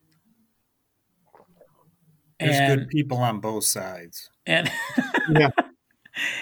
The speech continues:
Speaker 2: and, uh, and, and that was kind of the beginning of the end. And, and then there was Air, uh, Air America, um, uh,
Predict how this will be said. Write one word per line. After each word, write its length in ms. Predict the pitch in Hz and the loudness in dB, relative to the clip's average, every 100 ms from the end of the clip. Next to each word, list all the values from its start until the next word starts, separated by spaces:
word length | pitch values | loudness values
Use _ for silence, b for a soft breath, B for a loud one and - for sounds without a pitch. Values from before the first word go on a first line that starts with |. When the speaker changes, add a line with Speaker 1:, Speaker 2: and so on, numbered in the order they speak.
| B | B
Speaker 2:
and, 360 | 185 175 160 - B B B B | 8 10 8 2 B B B B
uh, 400 | 160 156 143 - - | 6 8 8 6 4
and, 300 | 170 151 156 - | 2 4 2 2
and 220 | 156 156 | 4 8
that 200 | 196 202 | 8 8
was 180 | 190 - | 2 2
kind 340 | 190 185 185 | 6 6 6
of 260 | 165 123 - b b - | 4 2 -12 b b -2
the 100 | 135 | 2
beginning 420 | 143 139 170 175 | 2 4 4 4
of 100 | 147 | 4
the 180 | 139 139 | 4 4
end. 520 | 185 202 120 - - _ _ _ _ - | 4 4 0 -8 -18 _ _ _ _ -4
And, 240 | 143 139 - | -2 -2 -2
and 140 | 156 151 | 4 6
then 120 | 180 | 8
there 100 | 170 | 8
was 180 | 147 156 | 6 4
Air, 500 | 156 151 147 143 - | 6 6 6 2 0
uh, 280 | 143 131 135 | 2 2 2
Air 180 | 147 151 | 4 4
America, 680 | 135 147 160 - 120 131 135 _ _ _ - | 6 8 6 4 -2 -4 -6 _ _ _ -4
um, 520 | 135 120 117 113 113 _ _ _ _ _ _ _ _ _ - | -2 -2 -4 -8 -14 _ _ _ _ _ _ _ _ _ -8
uh, 380 | 123 117 120 | -6 -4 -8